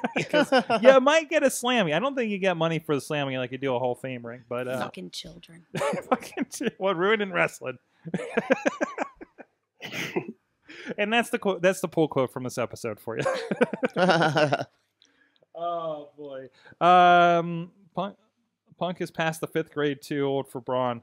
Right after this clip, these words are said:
Speaker 1: Uh, <laughs> what? Uh-oh. What? C M Punk? Oh
Speaker 2: Sure.
Speaker 1: yeah, C M
Speaker 2: Yeah,
Speaker 1: Punk is past
Speaker 2: right.
Speaker 1: the fifth grade. Yeah, yeah. Um, well, that's weird. Um, somehow I hit fast forward on the stream, and I didn't know that was a possibility.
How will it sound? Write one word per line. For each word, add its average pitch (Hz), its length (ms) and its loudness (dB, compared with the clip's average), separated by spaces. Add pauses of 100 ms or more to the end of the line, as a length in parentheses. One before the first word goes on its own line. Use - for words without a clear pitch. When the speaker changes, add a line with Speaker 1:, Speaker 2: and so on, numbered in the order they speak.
(120)
Speaker 1:
Uh, 135 220 -8
<laughs> 127 260 -12
what? - 280 -2 (280)
Uh-oh. 147 480 -4 (240)
What? 165 260 -2
C 170 120 -4
M 156 100 -2
Punk? 202 340 -6 (640)
Oh 151 100 2
Speaker 2:
Sure. 165 60 4
Speaker 1:
yeah, 165 120 4
C 185 180 0
M 170 80 4
Speaker 2:
Yeah, - 60 0
Speaker 1:
Punk 160 180 4
is 143 140 -2
past 151 100 2
Speaker 2:
right. 131 180 2
Speaker 1:
the 135 60 -6
fifth 127 100 -14
grade. 123 240 -4
Yeah, 123 220 -2
yeah. 120 220 -4 (520)
Um, 139 580 0 (420)
well, 120 100 -16
that's - 220 -16
weird. 110 220 -14 (600)
Um, 147 500 2 (120)
somehow 147 320 -4
I 127 80 -2
hit 123 160 -10
fast 123 320 -4
forward 123 260 -2
on 117 60 -6
the 113 80 -14
stream, 127 380 -12
and 117 80 -12
I 110 80 -8
didn't 123 180 -8
know 127 100 -8
that 120 160 -8
was 113 100 -14
a 113 60 -14
possibility. 120 680 -12